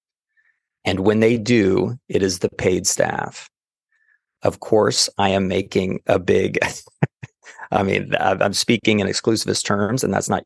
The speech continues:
always true, but I would say in ninety-nine percent of the cases that I see, that is true. It's not laity. It's, uh, or if it is, it's paid staff laity. So, uh, we're getting, as pastors, we're getting what we've prepared. And that's,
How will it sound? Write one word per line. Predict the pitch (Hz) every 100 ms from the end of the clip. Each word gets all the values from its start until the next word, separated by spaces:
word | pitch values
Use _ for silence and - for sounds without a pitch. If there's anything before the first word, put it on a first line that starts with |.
| -
always | 101 104 107 -
true, | - 65 67
but | - 95
I | 110
would | 131
say | - 147
in | 127
ninety-nine | 123 127 120 113 98
percent | - 98 101
of |
the | -
cases | 101 - 95
that | - -
I | 95
see, | - - 90
that | - -
is | - -
true. | - -
It's | - -
not | 107 -
laity. | 117 101 95 95 98 - - - - _
It's, | - 95 -
uh, | - 110 -
or | 101 98
if | 107
it | 98
is, | 104 95 92
it's | 95 -
paid | - 95 -
staff | - - -
laity. | - - - - - -
So, | - 98 - - - - - _ -
uh, | 104
we're | 104 123
getting, | 101 120 139 120 123 139 _
as | - 104
pastors, | - - - 123 104
we're | 113
getting | 98 117 110
what | 104 104
we've | 101
prepared. | - - 104 95 - -
And | 95
that's, | 95 -